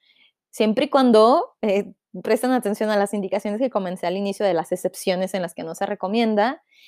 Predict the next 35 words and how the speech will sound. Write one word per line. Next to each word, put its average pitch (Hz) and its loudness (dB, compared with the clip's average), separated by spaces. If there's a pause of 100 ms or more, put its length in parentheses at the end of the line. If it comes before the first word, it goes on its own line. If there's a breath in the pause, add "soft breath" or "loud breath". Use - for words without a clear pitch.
(180 soft breath)
Y, 208 2
pero 202 2
si 233 -2
estás 220 -2
fuera 233 4
de 233 6
esas 247 0
excepciones, 220 -4
o 190 -2
sea, 185 2
adelante, 180 -2 (140)
estás 202 -2
lista. 220 -2 (380 soft breath)
Nada 214 0
más 208 -2
asegúrate 208 4
de, 202 2
de 185 -2
que 190 -4
cuando 185 2
lo 185 2
vayas 214 4
a 214 -2
hacer 196 0
te 208 -2
sientas 196 -4
en 190 -4
ese 185 -6
lugar, 165 -4 (220)
que 196 -2
digas, 180 2
"Ok, - -4 (720)
me - -14
siento 208 0
ahorita, 226 4